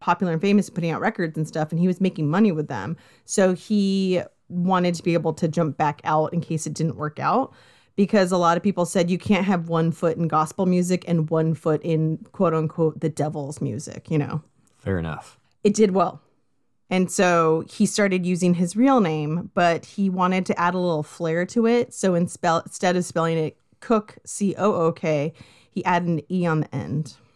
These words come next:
Speaker 2: Edgy.
Speaker 1: <laughs> I know. In nineteen fifty-seven, Cook released his,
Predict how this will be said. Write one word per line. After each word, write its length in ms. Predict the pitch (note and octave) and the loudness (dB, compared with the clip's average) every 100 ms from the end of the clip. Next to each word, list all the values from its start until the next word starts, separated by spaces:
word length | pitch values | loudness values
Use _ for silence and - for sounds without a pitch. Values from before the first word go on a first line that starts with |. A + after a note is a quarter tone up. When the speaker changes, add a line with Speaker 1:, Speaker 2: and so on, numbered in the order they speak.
| _ _ | _ _
Speaker 2:
Edgy. 420 | E2+ E2+ D#2 D2 _ _ | -8 -6 -10 -14 _ _
Speaker 1:
<laughs> 140 | _ - F#3+ | _ 0 0
I 100 | G3 - | -2 -2
know. 720 | - - G#2+ - - - - - - - - - | -8 -2 -2 0 -2 -2 -4 -6 -20 -20 -20 0
In 160 | A3 | 4
nineteen 320 | G#3+ A3+ B3 | 6 6 4
fifty-seven, 720 | A#3 A3+ A3+ G3+ G3 F#3+ G3 | 2 2 0 2 2 4 2
Cook 320 | G3 A#3 G#3 - | 2 0 0 0
released 440 | G3 F#3 G3 - | 0 0 0 -2
his, 300 | - F3+ - | 0 0 -2